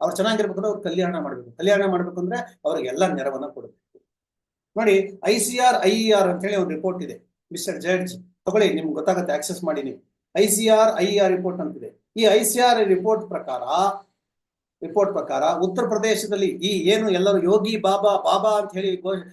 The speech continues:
ಏನು ಹಾಡಿ ಹೊಗಳತಕ್ಕಂತ ಯೋಗಿ ಆದಿತ್ಯನಾಥ್ ಒಂದು ಸ್ಕ್ಯಾಂಡಲ್ ಮಾಡಿದ್ರೆ, ಆ ಸ್ಕ್ಯಾಂಡಲ್ ಏನಂತಂದ್ರೆ ಯು ಪಿ ಯಲ್ಲಿ, ಯು ಪಿ ಯಲ್ಲಿ ಇರ್ತಕ್ಕಂತ, ಯು ಪಿ ಯಲ್ಲಿ ಇರ್ತಕ್ಕಂತ ಮತ್ತು ಉಳಿದ ಬ-, ಬಿಮಾರು ರಾಜ್ಯಗಳು ಅಂತ ಕರಿತೀವಿ. ಈ ಬಿಮಾರು ರಾಜ್ಯಗಳು ಸುಮಾರು ನೂರ ಐವತ್ತು ಡಿ ಸಿಗಳು,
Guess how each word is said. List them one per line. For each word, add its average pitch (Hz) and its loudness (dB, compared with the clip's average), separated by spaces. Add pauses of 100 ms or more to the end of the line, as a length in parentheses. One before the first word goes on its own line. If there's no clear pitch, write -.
(160)
ಏನು 185 -2
ಹಾಡಿ 196 2
ಹೊಗಳತಕ್ಕಂತ 185 -4 (840)
ಯೋಗಿ 208 2
ಆದಿತ್ಯನಾಥ್ 180 0
ಒಂದು 151 -4
ಸ್ಕ್ಯಾಂಡಲ್ 180 0
ಮಾಡಿದ್ರೆ, 175 -2
ಆ 139 -6
ಸ್ಕ್ಯಾಂಡಲ್ 185 -2
ಏನಂತಂದ್ರೆ 156 -6 (160)
ಯು 226 0
ಪಿ 226 -4
ಯಲ್ಲಿ, 202 2
ಯು 202 2
ಪಿ 214 0
ಯಲ್ಲಿ 190 4
ಇರ್ತಕ್ಕಂತ, 175 -4 (500)
ಯು 185 4
ಪಿ 185 0
ಯಲ್ಲಿ 180 2
ಇರ್ತಕ್ಕಂತ 165 -6
ಮತ್ತು 156 -4
ಉಳಿದ 160 -8
ಬ-, 135 -4
ಬಿಮಾರು 208 2
ರಾಜ್ಯಗಳು 180 0
ಅಂತ 151 -12
ಕರಿತೀವಿ. - -14 (200)
ಈ 180 0
ಬಿಮಾರು 202 0
ರಾಜ್ಯಗಳು 165 -4
ಸುಮಾರು 180 -2
ನೂರ 233 0
ಐವತ್ತು 208 2
ಡಿ 190 -4
ಸಿಗಳು, 190 -4